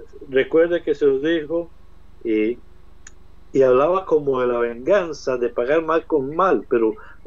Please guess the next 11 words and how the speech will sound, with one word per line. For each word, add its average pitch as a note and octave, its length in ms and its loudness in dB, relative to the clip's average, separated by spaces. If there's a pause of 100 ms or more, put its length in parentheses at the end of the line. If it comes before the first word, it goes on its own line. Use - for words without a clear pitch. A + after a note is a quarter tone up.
(240)
oi-, C#3+ 320 2
oigamos D#3+ 720 -2 (100)
dos G#3 240 0
citas G#3 340 0
del D3+ 140 4
Antiguo F3 340 -2
Testamento F3 600 -4
y C#3+ 120 0
una C#3 240 2
del A2 180 2
Nuevo. E2+ 400 -6